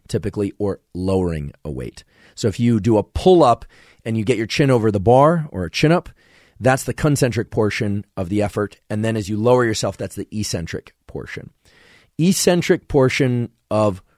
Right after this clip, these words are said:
resistance training of any kind, whether or not it's for endurance or for strength, is one of the major causes of soreness.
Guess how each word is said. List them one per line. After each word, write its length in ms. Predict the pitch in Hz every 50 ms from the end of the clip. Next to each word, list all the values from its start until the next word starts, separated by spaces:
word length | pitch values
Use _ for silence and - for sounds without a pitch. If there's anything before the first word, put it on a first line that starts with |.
| _ -
resistance 540 | 110 101 80 123 120 - - 127 113 104 -
training 340 | - - 123 117 110 107
of 120 | 101 90 - -
any 220 | 113 123 135 131
kind, 360 | 117 - - 92 95 95 95 95
whether 140 | 95 95
or 40 | 95
not 120 | 95 90 87
it's 100 | - -
for 120 | - 90
endurance 500 | 85 85 80 107 107 113 117 113 104 -
or 100 | 95 92
for 140 | - - 95
strength, 420 | - - - 104 95 92 87 - - _ _ _ _ _ _ -
is 360 | - 143 151 156 143 - - _ _ _ -
one 240 | - 113 120 139 156
of 80 | 147
the 60 | 135 139
major 340 | 127 127 123 113 110 120
causes 480 | 101 - - 107 104 104 98 98 95 87
of 180 | - - 87 80
soreness. 720 | - - - - 127 110 110 104 90 67 60 - - -